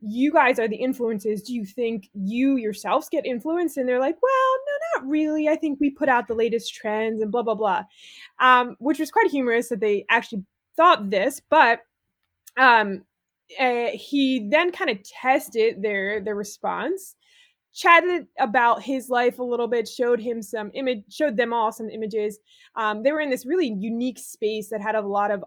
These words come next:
art, um, you know, modern different things.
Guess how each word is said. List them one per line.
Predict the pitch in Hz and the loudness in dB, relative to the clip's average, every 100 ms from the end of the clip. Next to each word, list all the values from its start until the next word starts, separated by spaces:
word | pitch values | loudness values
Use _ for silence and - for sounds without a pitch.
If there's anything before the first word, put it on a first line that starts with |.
| - | -4
art, | 202 214 214 - _ _ _ _ | -2 -2 -8 -18 _ _ _ _
um, | 214 202 196 190 190 _ _ - | -6 -4 -4 -6 -10 _ _ -16
you | 180 226 | -12 -8
know, | 202 | -6
modern | 202 220 220 220 214 196 | -2 0 0 0 -2 -2
different | 220 220 214 | -4 -6 -4
things. | 220 214 214 | -2 -2 -4